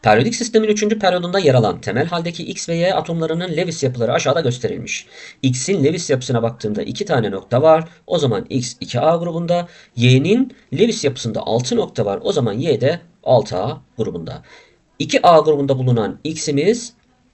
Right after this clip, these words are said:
metal. Altı A grubunda bulunan Y'miz ise ametal. İkisi arasında oluşacak olan bileşik, metal ve ametal arasında oluşan bileşik iyonik bağlıdır. Elektron alışverişi ile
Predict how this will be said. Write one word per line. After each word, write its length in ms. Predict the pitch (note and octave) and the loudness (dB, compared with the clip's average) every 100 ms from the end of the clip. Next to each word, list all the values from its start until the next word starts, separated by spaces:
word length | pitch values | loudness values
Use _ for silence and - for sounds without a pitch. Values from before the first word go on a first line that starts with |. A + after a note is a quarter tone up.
| _ _ _ | _ _ _
metal. 380 | B2+ D#3 - C2 - _ _ _ | -2 0 0 -6 -14 _ _ _
Altı 480 | G#2 G#2+ - A#3+ A#3+ | -4 -2 2 2 4
A 140 | B2 G#2+ | 2 2
grubunda 520 | G#2 G2+ F#2+ F2 D#2 | 0 -6 -6 -8 -8
bulunan 300 | F#2 F2+ F2 | -10 -8 -6
Y'miz 420 | G#2 A2+ D#3+ - | -4 -2 -2 -6
ise 380 | C3 D#3 D#3 E3 _ _ _ _ _ | -4 -2 -2 -4 _ _ _ _ _
ametal. 380 | B2 G2 - - - - - _ | -4 -2 -6 -12 -18 -20 -20 _
İkisi 380 | C3+ B2 G3 C4+ | -6 -4 0 0
arasında 460 | E3+ D3 C#3+ C3 - | 2 0 0 -2 -2
oluşacak 440 | A#2+ B2 F3+ G3+ | -2 -2 -4 -2
olan 280 | D#3 F3+ B2+ | -4 -4 -6
bileşik, 400 | A2+ G#2 F2+ - - - | -6 -6 -8 -14 -20 -10
metal 480 | G#2+ A#2 B2+ D#3 F3+ | -2 0 0 -2 -2
ve 60 | C3+ | -2
ametal 480 | - D#3 E3 C#3+ A#2+ | -2 -4 -4 -4 -2
arasında 440 | A#2 B2+ B2+ B2 G#2+ | 0 -2 0 -2 -2
oluşan 360 | B2+ B2+ A#2 | -4 -2 -2
bileşik 380 | A#2+ A#2 G#2+ - | -2 -4 -6 -6
iyonik 420 | A#2 A#2+ D3+ - | -2 0 -2 -4
bağlıdır. 680 | G#2 G#2 G2+ G2 G#2 C#3+ G#3 - _ _ _ _ | 0 2 2 0 0 0 -2 -12 _ _ _ _
Elektron 680 | C3 D3+ E3 - F3+ G3+ F3+ | 0 0 -2 -6 0 2 2
alışverişi 680 | - B2 A2+ A#2 A#2 A2 G#2 | 0 0 -2 -2 -2 -2 -4
ile 360 | - G2 F#2 | -8 -6 -6